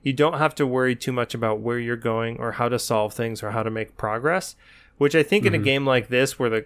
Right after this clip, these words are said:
Speaker 1: where the combat really shines, yeah, let the combat do more the, the, the heavy lifting here when it comes to what the player is doing in the game. Um, I did do some optional content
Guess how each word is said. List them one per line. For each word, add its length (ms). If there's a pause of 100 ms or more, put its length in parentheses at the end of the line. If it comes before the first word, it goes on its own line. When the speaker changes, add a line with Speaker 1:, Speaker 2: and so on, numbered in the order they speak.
Speaker 1:
where 220
the 80
combat 580
really 240
shines, 580
yeah, 480
let 200
the 60
combat 540
do 460
more 340
the, 400
the, 480
the 420
heavy 220
lifting 400
here 260 (220)
when 140
it 80
comes 220
to 180
what 240
the 60
player 380
is 140
doing 300
in 100
the 80
game. 400 (540)
Um, 280
I 100
did 200
do 160
some 340
optional 440
content 640